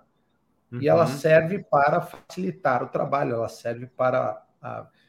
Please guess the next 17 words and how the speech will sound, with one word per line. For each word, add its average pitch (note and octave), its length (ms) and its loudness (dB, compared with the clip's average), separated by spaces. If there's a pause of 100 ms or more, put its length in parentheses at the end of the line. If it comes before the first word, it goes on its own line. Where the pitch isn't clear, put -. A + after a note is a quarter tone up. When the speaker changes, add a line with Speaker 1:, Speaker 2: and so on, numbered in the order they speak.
(220)
Speaker 1:
gerar C3+ 500 0
mais B2 240 -4
produtividade, A#2+ 960 -4
para A#2 220 -6
gerar A#2+ 320 -4
uma B2 100 -2
experiência A#2 600 -10
diferenciada, A#2 840 -6
enfim, A2+ 360 -12
ela A2+ 120 -4
traz C3 560 -2 (520)
uma C3 180 0
série C#3+ 300 2
de D#3 100 0
vantagens B2+ 1000 0
e C3 60 -4
benefícios. C3 920 -6